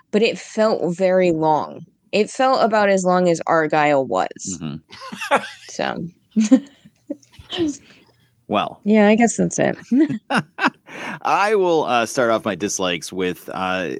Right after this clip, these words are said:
Speaker 2: sadly, Lisa herself, the main character, is a, a horribly unlikable person in this movie. And first of all, before we even get into that, did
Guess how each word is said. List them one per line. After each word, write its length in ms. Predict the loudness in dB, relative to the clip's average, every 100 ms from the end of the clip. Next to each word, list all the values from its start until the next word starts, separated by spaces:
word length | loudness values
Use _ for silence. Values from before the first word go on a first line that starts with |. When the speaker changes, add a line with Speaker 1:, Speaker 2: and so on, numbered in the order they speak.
| -6
Speaker 2:
sadly, 680 | 2 2 4 2 2 0 -4 -6
Lisa 580 | -6 -2 0 2 4 4
herself, 640 | 4 2 2 0 -4 -8
the 80 | 0
main 220 | 0 2
character, 520 | 2 0 0 -4 -4 -2
is 360 | -2 -2 -6 -4
a, 60 | -6 -8 -12
a 180 | -10 -10
horribly 680 | -14 -4 4 4 4 2
unlikable 520 | 2 2 0 0 -2 2
person 500 | 2 2 -4 -8 -10
in 100 | -6
this 140 | -4 -4
movie. 380 | -2 -2 -2 -6 _ _ -4
And 600 | 0 2 2 0 -2 -6 _ _ _ _
first 280 | -2 0 2
of 40 | 4
all, 220 | 4 2
before 300 | -2 2 4
we 80 | 4
even 160 | 2
get 80 | -2
into 160 | -2 -2
that, 280 | 0 -2 -6 -20 _ -20 -20 -12 -2
did 260 | -2 -2